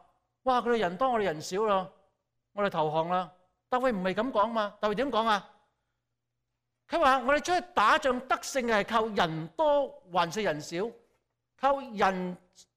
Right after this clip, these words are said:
多少還是靠耶和華？」係靠乜嘢啊？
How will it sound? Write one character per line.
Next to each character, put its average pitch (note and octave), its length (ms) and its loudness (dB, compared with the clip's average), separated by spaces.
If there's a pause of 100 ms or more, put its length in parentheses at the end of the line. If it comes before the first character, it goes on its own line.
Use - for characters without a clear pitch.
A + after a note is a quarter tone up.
(360)
多 E4 260 4
少 G3+ 220 -2
還 G#3+ 260 0
是 F3+ 100 -4
靠 G3+ 200 2
耶 D3+ 160 -4
和 B2+ 120 -8
華？」 A2 240 -6 (2500)
係 D3 80 -14
靠 E3 120 -2
乜 E3 180 -2
嘢 B2+ 60 -2
啊？ B2 100 -10